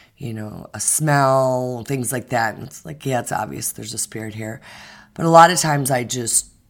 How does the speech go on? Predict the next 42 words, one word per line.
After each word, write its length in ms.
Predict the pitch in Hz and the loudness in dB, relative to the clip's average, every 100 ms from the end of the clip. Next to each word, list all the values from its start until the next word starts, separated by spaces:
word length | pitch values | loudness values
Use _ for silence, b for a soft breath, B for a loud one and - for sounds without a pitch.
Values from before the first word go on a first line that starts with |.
| _ | _
did 220 | - 143 135 | 0 0 2
enjoy 320 | 123 123 117 | -2 -2 -4
myself. 560 | 101 117 - 64 - | -6 -4 -4 -4 -10
I 40 | - | -12
went 220 | 113 110 | -12 -10
to 100 | - | -10
a 20 | |
lot 240 | 110 113 110 | -4 0 -2
of 80 | - | -2
castles. 1120 | - 143 139 - 131 127 127 127 123 - - _ _ - | 0 2 2 0 -2 -2 -2 -4 -6 -6 -8 _ _ -8
Uh, 880 | 113 110 107 69 - - 50 - - - | -8 -8 -10 -14 -14 -18 -18 -18 -16 -14
I 200 | 110 110 | -14 -12
did 320 | 113 110 107 | -12 -12 -12
a 60 | - | -12
lot 240 | 107 107 | -6 -6
of 100 | 104 | -6
tours, 640 | - 160 143 139 135 127 - B B B - | -6 -2 0 0 0 -4 -8 B B B -6
just 180 | - - | -2 0
a 60 | |
lot 240 | 202 151 139 | 6 6 6
of 80 | |
different 400 | 131 127 120 110 - - - | 0 -6 -8 -12 -16 -20 -8
amazing, 640 | 127 139 135 127 123 127 | -4 -2 -2 -4 -4 -6
amazing 520 | 117 117 117 110 117 101 | -8 -10 -10 -10 -12 -12
experiences. 680 | - - 123 113 - 107 | -10 -8 -8 -8 -8 -10
And 140 | 113 113 | -10 -10
I 140 | 117 | -8
met 240 | 123 131 127 | -6 -4 -4
a 60 | |
lot 380 | 117 117 110 113 | -4 -2 -2 -2
of 120 | 107 | -6
amazing 500 | 110 110 110 113 117 | -10 -10 -8 -10 -12
people 560 | 113 113 - 120 151 151 B B B B B B - | -14 -14 -12 -10 -10 -14 B B B B B B -14
and 260 | 113 110 | -12 -10
made 220 | 117 117 117 | -10 -10 -8
a 40 | |
lot 220 | 113 110 | -8 -8
of 60 | 113 | -10
friends 420 | - 110 113 113 | -10 -8 -8 -10
in 140 | 113 | -8
Ireland. 640 | 110 110 107 110 - - - | -8 -8 -10 -12 -14 -12 -8
So, 580 | - 123 117 117 117 | -6 -4 -4 -6 -8